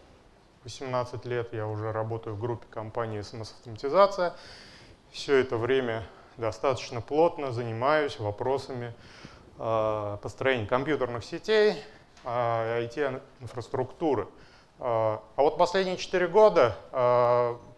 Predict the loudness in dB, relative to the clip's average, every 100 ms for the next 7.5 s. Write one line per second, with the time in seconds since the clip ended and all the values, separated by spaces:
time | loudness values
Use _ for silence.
0 | -20 -20 -20 -16 -2 2 4 4 2 -2
1 | -2 2 2 4 4 4 0 -2 -2 -10
2 | -20 _ _ -12 0 2 2 0 -4 -8
3 | -10 -20 -20 -20 -20 -20 -20 -12 -4 2
4 | 2 2 -4 -12 -6 0 2 4 4 2
5 | 0 -2 -2 -4 -2 0 -2 -2 -2 -2
6 | -2 -4 -2 -2 -2 -6 -10 -14 -14 -6
7 | -2 -2 -2 -4 -4